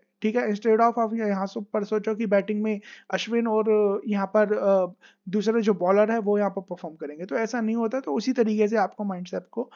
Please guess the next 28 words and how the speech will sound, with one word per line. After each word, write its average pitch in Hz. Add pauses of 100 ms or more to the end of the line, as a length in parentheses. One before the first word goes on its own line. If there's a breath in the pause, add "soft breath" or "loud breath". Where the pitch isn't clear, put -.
(260 loud breath)
तैयार 220
रखना 190
है। 214
तो 240
कंपनी 262
के 277
नंबर 226
ठीक 220
नहीं 220
आ 208
रहे, 202 (260 loud breath)
ठीक 220
है, 254
इसी 247
वजह 220
से 220
आप 214
यहाँ 202
पर 214 (100)
डाउनफॉल 196
या 202
इस 196
पर्टिकुलर 196
शेयर 190
में 190
देख 185
रहे 196
हैं। -